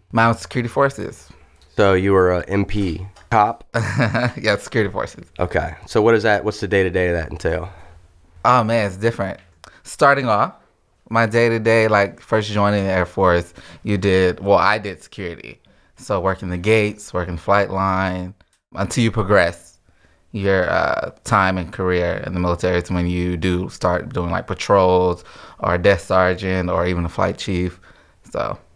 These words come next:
Speaker 2: So you were one of the few airmen that actually, like, carried a gun around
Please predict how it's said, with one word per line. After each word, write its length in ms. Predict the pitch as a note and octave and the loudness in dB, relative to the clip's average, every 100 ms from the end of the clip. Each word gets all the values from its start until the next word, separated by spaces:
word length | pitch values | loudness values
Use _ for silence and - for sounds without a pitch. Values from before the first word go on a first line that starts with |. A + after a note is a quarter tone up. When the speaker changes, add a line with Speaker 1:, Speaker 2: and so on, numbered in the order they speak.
| _ - | _ -20
Speaker 2:
So 160 | - - | -4 0
you 160 | A#2 C3 | 4 4
were 100 | C3 | 4
one 140 | C3 | 2
of 60 | A2+ | 0
the 80 | |
few 280 | G#2+ - A#2 | -2 0 2
airmen 280 | F2+ G2+ G2 | 4 2 2
that 80 | F#2 | 2
actually, 300 | G2 - F#2+ | 2 0 -2
like, 100 | E2 | -2
carried 280 | - G#2 F2 | 0 0 2
a 40 | |
gun 220 | E2+ F#2 F2+ | 2 2 2
around 460 | E2+ E2 D#2+ E2 | 0 0 -2 -4